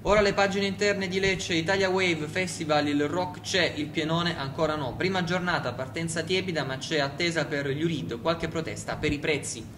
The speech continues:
Il pubblico tra spiaggia e palco, non perderemo un evento. Tempesta in Ateneo, rettore in minoranza, non approvato lo statuto, la bozza non passa, astensioni decisive, il venticinque se ne riparlerà in un'altra seduta.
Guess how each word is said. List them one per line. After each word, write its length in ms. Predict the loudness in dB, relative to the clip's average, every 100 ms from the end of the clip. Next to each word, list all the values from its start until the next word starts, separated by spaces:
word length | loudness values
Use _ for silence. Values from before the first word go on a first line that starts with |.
| -16 -16 -14 -6
Il 100 | -2
pubblico 400 | 0 2 2 2
tra 140 | 0
spiaggia 440 | -4 0 0 2 0
e 60 |
palco, 480 | 0 2 2 0 -4
non 540 | -2 0 0 0 -4 -6
perderemo 640 | -2 0 0 0 -2 -6 -4
un 140 | -2
evento. 460 | 0 -2 -6 -12 -14 -4
Tempesta 580 | 0 2 4 2 2 0
in 240 | 2 2
Ateneo, 440 | 2 2 2 2 2
rettore 340 | 2 2 4
in 80 | 2
minoranza, 600 | 2 4 4 2 0 0
non 200 | 2 4
approvato 640 | 6 6 6 4 2 0
lo 140 | 0 4
statuto, 500 | 4 2 0 0 0
la 120 | 0
bozza 320 | -2 -4 -2
non 180 | -2 0
passa, 440 | 2 2 2 0
astensioni 720 | 0 -4 -6 -4 -2 0 -2
decisive, 880 | -2 -2 -2 -6 -4 -4 -4 -10 -10 -2
il 280 | 2 2 2
venticinque 600 | 0 -2 -2 -2 0 -2
se 140 | -2
ne 180 | -2 -2
riparlerà 640 | -2 2 0 2 0 -2 0
in 120 | 0
un'altra 400 | 2 2 0 -4
seduta. 600 | -2 0 0 2 0 -2